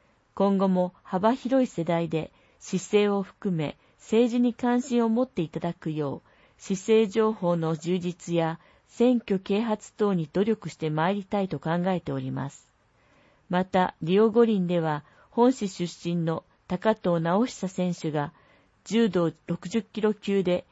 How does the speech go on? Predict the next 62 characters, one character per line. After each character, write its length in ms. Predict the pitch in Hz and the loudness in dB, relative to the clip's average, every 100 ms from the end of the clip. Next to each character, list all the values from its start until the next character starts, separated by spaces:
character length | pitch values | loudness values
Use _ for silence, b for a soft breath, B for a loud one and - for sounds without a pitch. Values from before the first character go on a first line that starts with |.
| b b | b b
見 160 | 202 | 2
事 380 | 233 220 - 131 - | 4 2 0 -6 -2
銅 200 | 185 220 | 2 4
メ 120 | 247 | 6
ダ 120 | 233 202 | 4 2
ル 80 | |
に 140 | 156 143 | 0 -4
輝 380 | 151 151 165 160 | -6 -2 -2 -4
き、 260 | - - b b b b b | -10 -16 b b b b b
下 180 | - | -2
野 380 | 185 202 - 202 | 0 0 -2 -6
市 160 | 190 214 | -2 0
民 240 | 196 160 | 0 2
の 100 | 180 | 0
み 100 | 202 | 0
な 120 | 175 | -2
ら 160 | 160 165 | -2 -4
ず 240 | 143 143 b b b | -4 -8 b b b
国 320 | - 190 226 214 | -12 -4 2 4
民 140 | 208 | 4
に 160 | 202 - | 2 -2
厚 300 | 175 - 247 | -8 -6 -6
い 80 | 240 | -4
感 380 | - 233 220 214 | -4 0 2 4
動 220 | 220 220 | 4 4
を 140 | - | 0
与 300 | 156 - 170 | -4 -6 -6
え 20 | 175 | -4
て 140 | 190 | -4
く 100 | 190 | 0
れ 100 | 185 | 0
ま 140 | 180 | 0
し 80 | 185 | -4
た。 220 | - 135 - _ _ b b b b b | -10 -14 -16 _ _ b b b b b
二 140 | 170 185 | 0 0
千 320 | 208 208 190 | 2 2 2
二 140 | 175 | 0
十 220 | 165 202 196 | 0 0 2
年 180 | 165 | 0
の 100 | 160 - | -2 -2
東 220 | 180 185 | -2 0
京 160 | 202 196 | 2 2
オ 60 | |
リ 100 | 202 | 2
ン 80 | 208 | 0
ピ 120 | 226 | -4
ッ 60 | 202 | -4
ク 140 | - | -2
で 100 | 165 | 0
は、 220 | 160 156 b b b | 0 -2 b b b
ぜ 160 | 196 - | 0 0
ひ 300 | - 175 - | -2 -10 -8
一 280 | 151 - 190 | -12 -6 0
番 200 | 214 208 | 2 0
輝 340 | 202 202 233 | 0 0 0
く 120 | - | -2
メ 140 | 151 139 | -4 -2
ダ 100 | 160 | -2
ル 160 | 160 | 0
を 160 | 143 131 b b b - | -2 -4 b b b -10
下 140 | 190 | -2
野 120 | 190 | -2